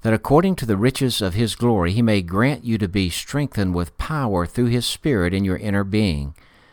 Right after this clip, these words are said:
so that Christ may dwell in your hearts through faith,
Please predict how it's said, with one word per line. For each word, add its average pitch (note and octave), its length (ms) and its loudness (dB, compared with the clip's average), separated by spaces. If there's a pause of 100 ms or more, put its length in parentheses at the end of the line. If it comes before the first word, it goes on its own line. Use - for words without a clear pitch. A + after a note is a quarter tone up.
(140)
so F#3 160 2
that F#3 160 0
Christ G2+ 480 2
may F#2 160 0
dwell G2 320 2
in B2 80 2
your A2+ 160 2
hearts G#2 480 -2
through F#2+ 180 -4
faith, E2 460 -2